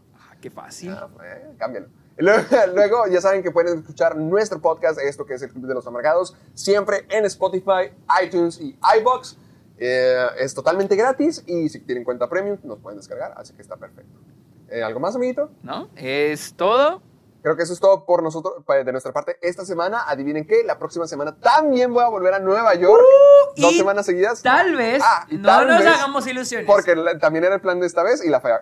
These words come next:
Speaker 2: la,
Speaker 1: Fallamos,
Speaker 2: la fallamos.
Speaker 1: pero tal vez vamos a hacer lo mejor que podamos.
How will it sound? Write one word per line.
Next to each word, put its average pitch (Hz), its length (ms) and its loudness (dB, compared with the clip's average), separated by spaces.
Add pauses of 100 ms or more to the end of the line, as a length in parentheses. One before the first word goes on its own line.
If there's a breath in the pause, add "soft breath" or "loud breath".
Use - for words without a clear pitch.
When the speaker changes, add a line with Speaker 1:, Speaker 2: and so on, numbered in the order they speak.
Speaker 2:
la, 123 400 -4
Speaker 1:
Fallamos, 156 480 0
Speaker 2:
la 151 80 4
fallamos. 147 260 0
Speaker 1:
pero 320 220 4
tal 294 240 0
vez 226 180 -6
vamos 214 240 -8
a - 40 -8
hacer 214 100 -10
lo 220 240 -4 (200)
mejor 180 540 -6
que 247 80 -14
podamos. 185 520 -8